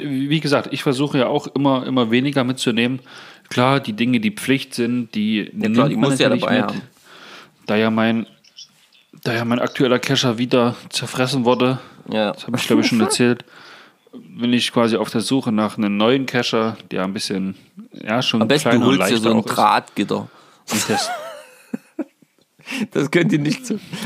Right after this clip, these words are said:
Speaker 2: ja, aber das
Speaker 1: Das
Speaker 2: könnte
Speaker 1: kann ich
Speaker 2: wenigstens
Speaker 1: erlauben.
Speaker 2: nicht zerbeißen, wenn du es in deinen Dings hängst.
Speaker 1: Nee, ich pack, lass den Kescher ist immer im Auto. Ich hab mal von, ah, ich glaube, als wir mit den Effa-Jungs, äh, auf dem Bellyboot unterwegs waren,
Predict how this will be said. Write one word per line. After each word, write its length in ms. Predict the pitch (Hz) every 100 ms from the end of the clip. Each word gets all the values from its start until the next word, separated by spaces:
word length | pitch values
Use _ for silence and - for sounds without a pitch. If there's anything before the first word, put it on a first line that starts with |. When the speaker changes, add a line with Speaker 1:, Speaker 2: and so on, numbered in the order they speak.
| 160 -
Speaker 2:
ja, 140 | 143
aber 160 | 120 131
das 80 |
Speaker 1:
Das 60 | -
Speaker 2:
könnte 220 | 170 156
Speaker 1:
kann 40 | 127
ich 40 | -
Speaker 2:
wenigstens 120 | 120
Speaker 1:
erlauben. 200 | 123 120
Speaker 2:
nicht 180 | 135 131
zerbeißen, 480 | 123 110 117 160 120
wenn 80 | 107
du 60 | 107
es 80 |
in 120 | 104 104
deinen 280 | 101 101
Dings 240 | 110 120 -
hängst. 260 | - - _ - 143 - - - - _ _ _ _ - _ _ _ _ _ _ _ - _ - _ _
Speaker 1:
Nee, 160 | - 185
ich 240 | 147 -
pack, 160 | - 135
lass 240 | 117 131 -
den 180 | 120 -
Kescher 260 | 143 143
ist 140 | 123 139
immer 160 | 135
im 80 | 113
Auto. 440 | - 113 - 90 - - - - - - -
Ich 200 | - 147
hab 160 | 185
mal 100 | 190
von, 220 | 175 170 156 - - _ -
ah, 180 | 110 107
ich 120 | -
glaube, 240 | 180 180
als 220 | 160 170 170
wir 80 |
mit 220 | 156 156 147
den 100 | 147
Effa-Jungs, 720 | 175 170 135 131 160 - -
äh, 440 | - 127 127 127 127 - -
auf 100 | -
dem 100 | 131
Bellyboot 400 | 160 165 120 113
unterwegs 380 | 104 98 - 117
waren, 180 | 139